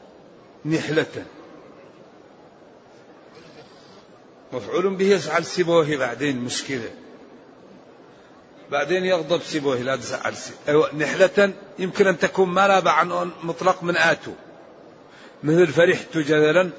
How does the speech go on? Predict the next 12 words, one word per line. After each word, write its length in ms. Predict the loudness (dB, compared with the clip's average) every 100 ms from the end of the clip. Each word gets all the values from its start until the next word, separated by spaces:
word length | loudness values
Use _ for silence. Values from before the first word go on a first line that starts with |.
| -18 -20 -20 -20 -20 -20 -20 -20 -20 -20 -4
وجلست 560 | 0 2 4 4 2 2
القرفصا". 760 | 2 2 0 2 0 2 0 -2 -20 -20 -20 -20 -20 -20 -20 -20 -20 -20 0
آتوا 300 | 2 2 2
النساء 460 | -2 -2 0 2 2
صدقاتهن 1000 | 0 0 0 0 -2 0 -2 0 0 -2 -6 -18 -20 -10 0
إعطاء، 500 | 0 2 4 4 2
نحلة 600 | -2 -4 0 2 4 2
ما 200 | 2 2
نابع 220 | 2 4
عن 160 | 2 2
المطلق 440 | 0 -2 -4 -4
من، 280 | -4 -6 -6